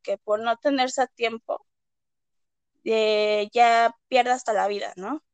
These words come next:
Y sí hace todo lo posible, porque incluso el tratamiento, de hecho sabemos que cualquier tratamiento muy, es muy difícil de costear, ¿no? En el caso de una operación y todo. Ahora imagínate, para una quemadura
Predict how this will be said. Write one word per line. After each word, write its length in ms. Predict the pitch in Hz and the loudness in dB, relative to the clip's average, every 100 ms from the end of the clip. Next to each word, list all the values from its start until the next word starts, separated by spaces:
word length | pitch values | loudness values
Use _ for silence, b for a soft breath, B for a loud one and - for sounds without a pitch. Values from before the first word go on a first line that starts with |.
| _ _ _ _ | _ _ _ _
Y 340 | 233 220 214 | -6 -6 -6
sí 340 | - 269 254 240 | -8 -8 -8 -2
hace 280 | 233 233 240 | -2 -2 -2
todo 160 | 262 254 | 0 0
lo 140 | 226 | 0
posible, 400 | - - 247 254 | -4 -4 -4 -2
porque 220 | 247 254 | -4 -6
incluso 300 | 254 254 277 | -6 -4 -2
el 80 | 311 | -2
tratamiento, 800 | 285 262 254 254 269 240 220 240 _ _ _ _ - | 0 2 2 2 -2 -4 -6 -6 _ _ _ _ 0
de 80 | 269 | 0
hecho 180 | - 427 | 2 0
sabemos 380 | 320 247 254 254 | 2 2 0 -4
que 120 | 226 | 0
cualquier 460 | 226 214 226 220 | 0 2 2 2
tratamiento 640 | 233 233 208 208 208 208 214 | 0 -4 -4 -4 -6 -6 -6
muy, 420 | 214 208 202 214 b b b b b 240 | -4 -6 -8 -14 b b b b b 2
es 240 | 247 262 | 2 2
muy 140 | 269 262 | 0 -2
difícil 400 | 240 233 233 226 | -6 -6 -6 -2
de 320 | 214 202 196 - | 0 0 -2 -2
costear, 560 | 190 - - 220 196 | -4 -4 -2 0 0
¿no? 240 | 185 208 240 | -4 -6 -4
En 360 | 208 190 190 196 | -4 -6 -6 -8
el 140 | 185 | -6
caso 320 | 202 208 220 | -8 -6 -6
de 320 | 202 180 180 180 | -4 -4 -4 -4
una 200 | 202 208 | -4 -4
operación 500 | 208 185 170 208 202 | -2 -4 -6 -8 -8
y 80 | 190 | -6
todo. 300 | - 202 - | -2 0 0
Ahora 160 | 208 233 | 0 -2
imagínate, 580 | 226 - 233 214 - - | -4 -6 -6 -6 -8 -4
para 200 | 208 208 | -2 -2
una 160 | 240 | -4
quemadura 520 | - 262 202 196 220 | -4 -4 -2 0 -2